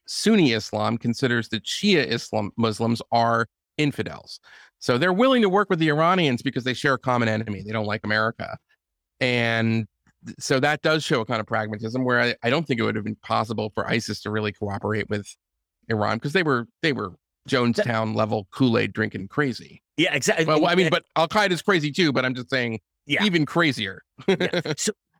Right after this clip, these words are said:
Speaker 2: and that point you make, right? This was one of the big, uh, po-, points of contention between, you know, the old Islamic State of Iraq under Zarqawi,
Speaker 1: Yep.
Speaker 2: where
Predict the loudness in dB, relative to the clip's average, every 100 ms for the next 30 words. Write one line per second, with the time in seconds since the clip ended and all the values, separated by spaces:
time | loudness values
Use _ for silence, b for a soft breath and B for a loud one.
0 | -2 0 0 0 -2 0 2 2 0 0
1 | -2 0 -2 -2 0 0 0 0 -2 -2
2 | -10 -12 _ _ _ -4 -4 -6 0 0
3 | -2 -6 -4 -2 -4 -2 -4 -4 -4 -2
4 | 0 -2 -4 -4 -2 -4 -8 _ _ _
5 | -8 0 2 2 0 0 -2 -2 -6 -4
6 | -4 -4 _ -4 -2 -2 -4 -4 -6 -8
7 | -6 -4 -4 -6 -6 -2 0 0 -2 -6
8 | _ _ -4 0 2 0 -2